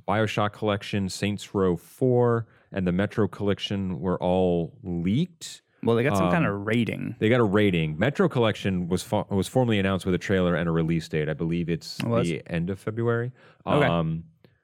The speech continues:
Speaker 1: but it's the first game in the series. It's not the second or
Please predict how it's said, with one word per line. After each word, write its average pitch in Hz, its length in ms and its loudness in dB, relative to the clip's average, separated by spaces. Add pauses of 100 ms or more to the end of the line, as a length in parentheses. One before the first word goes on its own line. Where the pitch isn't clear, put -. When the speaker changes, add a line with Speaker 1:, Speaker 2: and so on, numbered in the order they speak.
(280)
Speaker 1:
but 101 100 2
it's 98 220 -2
the 95 160 0
first - 640 -2
game 90 260 -2
in 76 120 -4
the 76 80 -6
series. 76 560 -4
It's - 200 -12
not 85 440 -2
the 85 80 -6
second 82 640 -6
or 80 500 -2